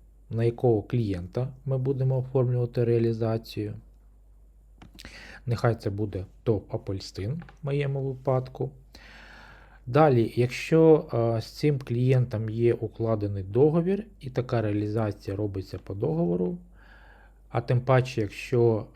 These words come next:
е, відстеження першої події по П Д В стоїть в розрізі договорів, якщо ви є платником П Д В,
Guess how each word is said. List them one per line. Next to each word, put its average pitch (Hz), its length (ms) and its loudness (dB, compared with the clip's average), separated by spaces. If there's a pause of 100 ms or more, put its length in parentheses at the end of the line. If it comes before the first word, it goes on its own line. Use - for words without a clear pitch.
е, 113 40 -8 (340)
відстеження 107 580 -2
першої 107 420 -4
події 101 420 -4
по 98 160 -8
П 104 140 -8
Д 101 140 -4
В 98 300 -2 (240)
стоїть 110 500 -4
в 101 60 -10
розрізі 95 420 -4
договорів, 101 600 -2 (240)
якщо 135 320 -2
ви 131 140 0
є 127 160 2
платником 120 520 -6
П 113 120 -8
Д 110 140 -4
В, 113 260 -4